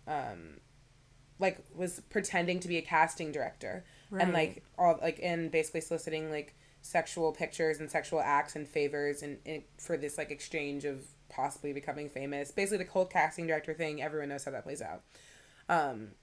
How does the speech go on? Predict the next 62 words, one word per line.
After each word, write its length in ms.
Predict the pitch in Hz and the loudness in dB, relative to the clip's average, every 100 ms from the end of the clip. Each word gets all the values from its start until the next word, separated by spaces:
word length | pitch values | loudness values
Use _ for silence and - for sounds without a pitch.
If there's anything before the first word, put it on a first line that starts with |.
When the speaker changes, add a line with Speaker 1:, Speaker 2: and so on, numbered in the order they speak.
| _ _ _ _ _ 202 | _ _ _ _ _ 4
Speaker 1:
and 160 | 208 | 8
then 180 | 214 214 | 8 8
we 120 | 214 | 4
had 260 | 202 196 196 | 6 6 6
to 120 | 233 | 4
watch 720 | 175 156 170 175 - - - - _ _ _ _ _ _ - | 8 10 12 10 6 -8 -10 -14 _ _ _ _ _ _ -12
Sherry 360 | - 214 185 175 | -2 6 6 6
Pie, 460 | 185 165 165 160 | 8 10 10 8
like, 180 | 196 190 | 2 0
they 140 | 202 202 | 0 2
tried 220 | 220 214 | 4 4
to 60 | |
cut 200 | 214 190 | 4 6
out 100 | 160 | 8
a 60 | 160 | 6
lot 200 | 143 143 | 6 4
of 80 | 156 | 4
it, 160 | 180 | 2
but, 80 | 175 | 2
like, 280 | 160 147 - | -2 -4 -8
they 100 | 147 | -8
couldn't 400 | 139 - 160 - - _ _ | -6 -4 -4 -6 -14 _ _
really 220 | 160 160 160 | -4 -2 0
cut 160 | 165 | 0
all 160 | 156 156 | 0 0
of 60 | |
it 80 | 160 | 0
out. 320 | 143 165 - - - - _ | 4 4 2 -8 -20 -20 _
Like, 100 | 175 | 0
we 80 | 175 | 4
had 160 | 180 185 | 4 6
to 80 | 185 | 6
watch 220 | 175 - | 4 4
Sherry 240 | 175 170 | 4 4
Pie, 340 | 180 160 160 160 | 6 8 8 6
like, 240 | 156 - - - 170 | 2 -6 -18 -12 -4
be 220 | 175 170 | -2 0
on 160 | 170 165 | 0 0
this 140 | 160 | -2
season 260 | 170 151 156 | -2 -2 -2
of 120 | 147 | 2
Drag 260 | 151 180 | 4 4
Race 240 | 160 143 175 | 4 -2 -2
and, 120 | 160 | -2
like, 260 | 147 143 - | -2 -4 -4
candidly 400 | 175 180 175 170 | 0 0 -2 -2
be 120 | 165 | -2
very 260 | 139 170 | 2 2
good 180 | 151 180 | 6 4
on 100 | 160 | 4
this 120 | 143 | -2
season 240 | - 143 147 | -4 -4 -4
of 60 | |
Drag 260 | 143 147 143 | 0 0 2
Race. 220 | 151 147 | 0 -2
And 80 | 151 | -4
it's, 120 | 147 | -4
like, 120 | 156 | -4
so 260 | - - 165 | -2 0 0
weird 280 | 156 156 156 | 2 2 0
because, 300 | 156 160 147 | -2 -4 -2
like, 220 | 151 143 | -2 -4